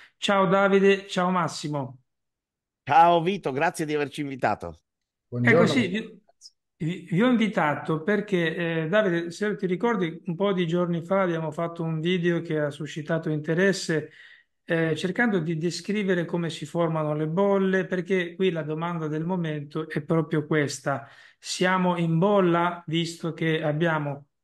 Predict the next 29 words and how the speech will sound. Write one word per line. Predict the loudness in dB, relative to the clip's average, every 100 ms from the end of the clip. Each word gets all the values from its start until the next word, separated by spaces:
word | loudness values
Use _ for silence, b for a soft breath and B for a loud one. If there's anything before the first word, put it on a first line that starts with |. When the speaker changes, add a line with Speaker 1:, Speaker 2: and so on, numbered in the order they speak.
| _ _
Speaker 1:
una | 0 0
tecnologia | 0 -2 -2 -2 -2 -2 0
disruptive, | -2 -2 -2 0 -2 -4 -4 -4 -4
come | -6 -4
lo | -4 -6
fu | -4 -4 -4 -6 B B B
internet | -4 -2 0 0 0 -2 -2
negli | -2 -2 0
anni | 0 0 -2
duemila, | -2 0 0 2 2 0 -2
che | -6
sta | -4 -2 -2 -4 -8
cavalcando | -6 -2 -2 -2 0 0 0 0 -2
e | -4
sta, | -4 -4 -4 B B B B B
eh, | -4 -2 0 0 -2
diciamo, | -4 -4 -2 -4 -4 -4
mettendo | -4 -4 -2 0 0 0
in | 0 0
difficoltà | -2 -2 -2 -2 -2 -2 0
gli | -2
analisti | -4 -2 -2 -2 -4 -6
nell'andare | -4 -4 -2 -2 -2
a |
valutare | 0 0 0 -2 -2 0
le | -2
aziende, | -4 -4 -4 -4 -6 -4
eccetera, | -6 -4 -4 -2 -4
eccetera. | -4 -4 -4 -6 -6